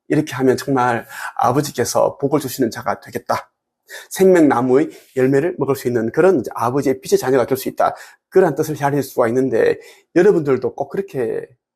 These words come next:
뜻을 헤아려서 지금부터라도 아버지의 자녀다라는 것을 인식을 하고 깨어나기 위해, 신성회복을 하기 위해 한간 힘을, 온 노력을 다 기울이기를 바라요. 절대 악하고 마술을 행하고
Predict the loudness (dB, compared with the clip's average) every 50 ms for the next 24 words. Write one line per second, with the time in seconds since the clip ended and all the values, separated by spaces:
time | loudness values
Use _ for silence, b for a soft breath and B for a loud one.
0 | _ _ _ _ _ _ _ _ _ 0 2 4 4 2 0 0 0 2 2 2
1 | 2 2 2 2 0 B B B B B B _ -10 -4 -2 -2 -2 -2 -2 -2
2 | -2 2 2 2 2 2 2 0 2 2 2 2 2 2 2 0 0 b b b
3 | b _ _ _ -6 -2 2 2 2 2 2 2 0 2 0 0 -2 -2 -8 -6
4 | -4 -4 -4 -4 -2 -2 -2 0 0 -2 -2 -2 -2 0 0 0 -2 -4 -8 _
5 | _ _ _ _ B B B B B _ -2 2 2 2 2 2 0 -4 -4 -2
6 | -2 -4 -4 -4 _ -2 0 2 4 4 4 4 4 2 0 0 -2 -6 -6 -4
7 | -2 -2 -4 -4 B B B B _ _ _ _ _ -14 -6 -2 2 4 4 6
8 | 6 6 4 6 6 6 4 2 2 -2 -10 _ _ _ _ _ _ _ _ 2
9 | 4 6 6 6 4 4 4 4 4 6 6 6 4 4 0 -2 -6 -12 -10 -10
10 | -10 -10 -8 -6 -4 -2 -2 -2 -2 -2 -2 -2 -2 -2 -4 -6 -10 -14 -18 _
11 | _ _ _ _ -2 2 4 4 4 4 4 2 -2 B B B B B B B
12 | B _ 2 2 2 2 2 2 4 4 4 4 2 -2 -8 _ -4 -4 -4 -2
13 | -4 -4 -2 0 0 0 0 -2 -2 0 2 2 2 2 0 0 0 0 0 0
14 | 0 0 0 -2 -4 -4